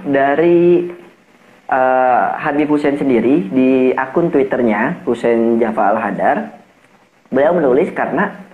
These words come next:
ada cerita yang menceritakan bahwa waktu itu zaman siapa ya? Pasca Rasulullah sudah meninggal, Khalifah sudah tidak ada, itu ada, eh,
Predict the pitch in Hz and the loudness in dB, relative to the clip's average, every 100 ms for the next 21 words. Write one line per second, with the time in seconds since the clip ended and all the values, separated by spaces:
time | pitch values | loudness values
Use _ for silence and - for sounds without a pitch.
0 | - - 170 220 220 165 147 208 117 190 | -12 -6 -2 0 0 -2 -2 -4 -4 -6
1 | - - - - - 131 139 139 139 139 | -10 -20 -20 -18 -4 -2 0 0 0 0
2 | 139 139 127 110 - 196 151 127 110 139 | 0 -2 -2 -4 -2 -2 -2 -2 -2 -2
3 | - - - - _ _ _ - - - | -4 -10 -20 -20 _ _ _ -20 -20 -20
4 | _ 131 127 - 143 127 117 - 170 190 | _ -4 -4 -4 -4 -2 -2 -2 0 2
5 | 196 - - - - 117 120 120 120 120 | 2 -2 -6 -14 -6 -2 0 2 2 2
6 | 120 120 120 123 135 156 107 104 - - | 4 4 2 0 -2 0 -2 -4 -10 -20
7 | _ _ _ 131 131 127 131 123 120 120 | _ _ _ -6 -6 -4 0 0 2 0
8 | 117 117 104 117 165 123 117 113 110 110 | 0 0 0 0 2 2 0 -2 -4 -4
9 | 113 110 110 101 - 120 113 110 - - | -2 -2 0 0 0 0 0 -2 -10 -20
10 | - - - - 131 190 202 123 113 117 | -20 -20 -12 -6 -2 0 0 0 0 2
11 | 113 113 110 107 - 101 104 104 101 98 | 2 2 2 0 -2 -4 -6 -8 -8 -8
12 | 104 101 | -8 -10